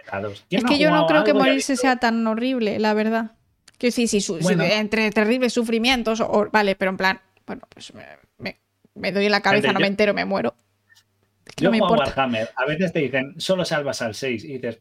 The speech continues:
Speaker 1: "Pero lo tiras igualmente el dado, ¿a que sí?". Pues, efectivamente.
Speaker 2: Sí, pero si
Speaker 1: Pues
Speaker 2: ti-,
Speaker 1: si
Speaker 2: si
Speaker 1: solo
Speaker 2: sacas del
Speaker 1: salvas
Speaker 2: uno
Speaker 1: al
Speaker 2: al
Speaker 1: seis,
Speaker 2: cinco es, es a lo
Speaker 1: ya me
Speaker 2: mejor
Speaker 1: da
Speaker 2: una
Speaker 1: igual.
Speaker 2: vida en la que no tienes acceso a los recursos básicos.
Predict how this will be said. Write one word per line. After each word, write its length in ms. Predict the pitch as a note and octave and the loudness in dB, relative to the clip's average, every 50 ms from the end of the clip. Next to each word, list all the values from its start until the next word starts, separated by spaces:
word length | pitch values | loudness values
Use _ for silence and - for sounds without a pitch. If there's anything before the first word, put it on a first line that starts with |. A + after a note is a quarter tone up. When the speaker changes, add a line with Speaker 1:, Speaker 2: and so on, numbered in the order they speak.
| _ _ | _ _
Speaker 1:
"Pero 200 | - C3+ C3 B2 | -6 -4 -4 -4
lo 120 | B2+ B2 | -4 -4
tiras 260 | - C#3+ G2+ - - - | -4 -4 -6 -6 -10 -12
igualmente 420 | G2+ G2+ G2 G2+ G#2+ G#2+ G2 G#2+ | -12 -10 -10 -10 -10 -10 -8 -8
el 80 | G2+ G#2 | -6 -6
dado, 180 | G#2 G2+ G2+ | -6 -6 -8
¿a 80 | G2 G2 | -8 -8
que 80 | - A2 | -8 -6
sí?". 260 | - D3 A2+ F2+ - _ _ - - | -4 -4 -6 -6 -10 _ _ -20 -18
Pues, 300 | - A2+ A2 G2 - - _ - | -14 -14 -14 -14 -14 -20 _ -20
efectivamente. 560 | - _ - - _ - - - _ _ _ _ _ - | -20 _ -20 -20 _ -20 -20 -20 _ _ _ _ _ -18
Speaker 2:
Sí, 480 | - - - - C#4 C#4 C4+ B3+ B3 A#3+ | -12 -8 -2 0 2 4 4 4 2 2
pero 220 | - A3+ A3 A3 A3 | 2 2 2 2 2
si 140 | - A#3 G#3+ | 2 0 0
Speaker 1:
Pues 140 | G#3 - | 2 2
Speaker 2:
ti-, 40 | A3+ G#3 | 2 2
Speaker 1:
si 40 | |
Speaker 2:
si 60 | A3 - - | 2 2 2
Speaker 1:
solo 20 | G#3 | 4
Speaker 2:
sacas 300 | A#3 A3+ - C#4 C4+ C#4 | 4 4 4 4 4 4
del 120 | C#4+ C4+ C4+ | 4 4 4
Speaker 1:
salvas 60 | C#4 | 4
Speaker 2:
uno 100 | C4 C4 | 6 6
Speaker 1:
al 80 | C4 C4 | 4 4
Speaker 2:
al 60 | B3+ | 2
Speaker 1:
seis, 120 | - - - C4+ | 2 2 2 2
Speaker 2:
cinco 320 | C4 - C#4+ C#4 C#4+ C#4 - | 4 4 2 2 2 2 2
es, 540 | - A3+ A3+ A#3 - - - - - - - _ _ _ _ _ _ _ _ | 2 2 2 0 0 -4 -8 -10 -10 -12 -14 _ _ _ _ _ _ _ _
es 200 | - A#3 A#3 - | 0 0 2 2
a 40 | A#3+ | 2
lo 60 | A3+ | 4
Speaker 1:
ya 80 | A3+ | 4
me 20 | A3+ | 2
Speaker 2:
mejor 240 | A#3+ - A#3 A#3 A#3+ | 2 2 2 2 2
Speaker 1:
da 40 | |
Speaker 2:
una 120 | A#3+ B3 B3 | 2 2 2
Speaker 1:
igual. 60 | A#3+ | 2
Speaker 2:
vida 160 | B3 B3 B3+ | 2 2 2
en 60 | B3+ | 2
la 80 | B3+ A#3 | 2 2
que 80 | A#3 A3+ | 0 0
no 140 | A3+ A3+ A3 | 0 0 0
tienes 580 | A3+ A#3 A3+ A3 G#3+ G#3 G#3 G3+ G3 G3+ G3 - | 0 0 2 2 2 2 2 2 0 -2 -2 -2
acceso 420 | - G#3 G#3 - - G#3+ - A3 | -2 -2 -2 -2 -4 -2 0 0
a 40 | G#3+ | 2
los 120 | G#3 G#3+ | 2 2
recursos 380 | G#3+ G#3 - G#3+ G#3 - G#3 G3+ | 0 -2 -4 -6 -6 -6 -6 -2
básicos. 460 | G#3+ G#3 G#3+ G3+ - - - - - | 0 0 0 -2 -4 -6 -6 -8 -8